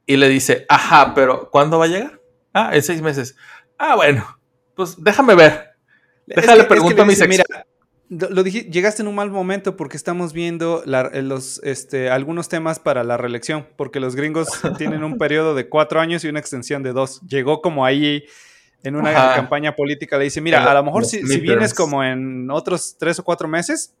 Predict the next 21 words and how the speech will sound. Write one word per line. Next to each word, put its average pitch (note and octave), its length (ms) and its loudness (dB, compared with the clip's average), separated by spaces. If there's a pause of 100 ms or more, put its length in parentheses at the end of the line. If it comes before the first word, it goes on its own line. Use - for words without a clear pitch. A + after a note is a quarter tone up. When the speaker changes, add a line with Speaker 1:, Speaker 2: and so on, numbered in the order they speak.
Speaker 2:
te - 80 -4
atendemos. B2+ 580 -6
Ahorita F#3+ 460 2
Speaker 1:
Pon G#3 140 6
Speaker 2:
estamos D#3 300 -2
Speaker 1:
tú. - 20 -8
Speaker 2:
viendo D#3 240 -2
lo B2+ 100 -2
de A#2+ 60 -4
la A#2+ 140 -4
campaña". A#2+ 480 -8 (120)
Algo, F3+ 260 4
algo F3 200 4
Speaker 1:
Ajá. C#3+ 160 2
Speaker 2:
así, C#3 180 -4 (340)
algo C#3+ 200 -2
Speaker 1:
Sí, G#3 80 -2
Speaker 2:
así A3 120 -2
Speaker 1:
sí, - 120 -2
Speaker 2:
pasó. - 160 -14
Speaker 1:
sí, - 80 -20